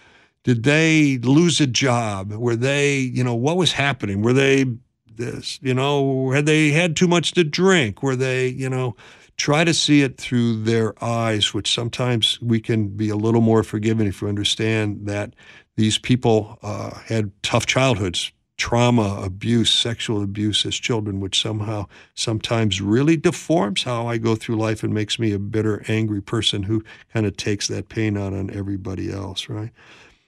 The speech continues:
And then supernaturalize your suffering, right? Discover the true meaning of suffering, how I can sanctify this suffering, how I unite my suffering with that of Jesus Christ. And through it, I will earn my way.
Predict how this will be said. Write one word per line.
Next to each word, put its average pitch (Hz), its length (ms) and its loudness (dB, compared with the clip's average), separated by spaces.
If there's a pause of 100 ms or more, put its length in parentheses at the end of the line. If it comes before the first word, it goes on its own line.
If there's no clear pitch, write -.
(120)
And 156 140 6
then 190 140 4
supernaturalize 160 880 2
your 131 80 -2
suffering, 104 500 -2
right? 127 200 -4
Discover 165 460 2
the 151 100 0
true 147 200 4
meaning 131 340 4
of 113 100 0
suffering, 135 460 0
how 117 200 0
I 113 100 0
can 85 180 -6
sanctify 127 600 2
this 131 180 0
suffering, 160 460 -2 (500)
how 117 200 0
I 117 80 4
unite 113 600 2
my 123 220 0
suffering 135 680 0
with 101 180 -2
that 110 220 -2
of 101 120 -6
Jesus 117 380 -2
Christ. 120 420 -2
And 110 200 2
through 123 300 4
it, 156 180 0
I 110 180 -4
will 120 460 0
earn 120 320 2
my 117 260 4
way. 139 580 0